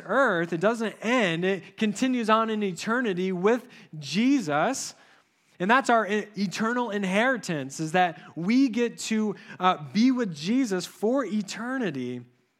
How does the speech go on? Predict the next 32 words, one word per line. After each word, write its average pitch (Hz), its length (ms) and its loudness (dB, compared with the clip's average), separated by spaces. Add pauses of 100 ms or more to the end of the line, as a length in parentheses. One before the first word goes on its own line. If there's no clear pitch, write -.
(320)
in 160 160 -6
heaven. 139 360 -8 (200)
Listen, 151 280 -6 (1040)
we 151 280 -6
need 190 240 -6
to 147 160 -8
live 165 440 -4
today 139 840 -6 (120)
thinking 135 320 -10
eternally 117 680 -10
rather 123 420 -4
than 110 460 -12 (320)
temporally. 98 640 -16 (460)
Do 120 80 -16
you - 20 -18
get 143 140 -6
that? 180 260 -12 (1700)
At 143 140 -10
the 147 80 -4
same 214 280 0
time, 139 420 -2
we 151 100 -4
need 156 180 -2
to 151 60 -4
be 143 160 -2
thinking 165 340 -6
about 135 280 -2
today 135 440 0
and 127 80 -8
not 135 200 -2
always 135 320 -4
about, 127 460 -2